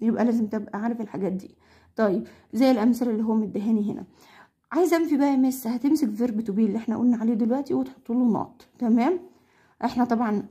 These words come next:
آه، آه، ايام بتكون اختصار فما ينفعش معاها not كمان اختصار، فبنقول I am not،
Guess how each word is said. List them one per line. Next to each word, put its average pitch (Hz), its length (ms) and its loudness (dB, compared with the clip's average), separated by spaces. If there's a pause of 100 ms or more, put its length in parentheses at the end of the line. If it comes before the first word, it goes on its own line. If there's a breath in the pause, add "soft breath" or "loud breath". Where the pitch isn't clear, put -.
(140)
آه، - 40 -4
آه، 208 560 0
ايام 220 360 4
بتكون 233 420 2
اختصار 233 420 -2
فما 220 260 -2
ينفعش 226 300 -4
معاها 220 340 0
not 220 80 -8
كمان 220 280 0
اختصار، - 520 -8 (340 soft breath)
فبنقول 226 440 0
I 214 340 0
am 254 160 4
not، - 280 -10